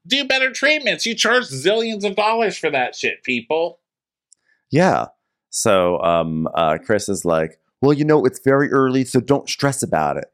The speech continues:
Speaker 2: And Candace goes, "But the stuff, here's the thing, the stuff with Giselle is stressing me out, and stress can contribute negatively to producing h-,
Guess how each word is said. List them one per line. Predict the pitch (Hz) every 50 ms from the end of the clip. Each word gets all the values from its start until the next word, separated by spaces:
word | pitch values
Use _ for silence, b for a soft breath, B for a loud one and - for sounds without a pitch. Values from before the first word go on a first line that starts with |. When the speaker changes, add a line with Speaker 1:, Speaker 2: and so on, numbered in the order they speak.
| _ _ _ -
Speaker 2:
And | 98 98 90
Candace | - 107 104 101 -
goes, | 113 101 90 -
"But | _ - 135 - -
the | 127
stuff, | - - - 143 147 - - b b b b b b b b -
here's | - 139 170 170 165
the | 127
thing, | - - 131 117 104 87 80
the | - 95
stuff | - - 123 120 - -
with | - - -
Giselle | 107 95 - - 101 101 110 110 -
is | 104 -
stressing | - - 107 104 - - 104 104
me | 101 - -
out, | 85 98 120 - - _ _ _ - -
and | 127 120
stress | - - 131 131 139 139 - -
can | - 170 -
contribute | 147 139 127 - - - 131 131 123 - -
negatively | 101 110 117 120 131 127 120 - 101 95 85
to | 110
producing | - - 120 120 - 123 113
h-, | 113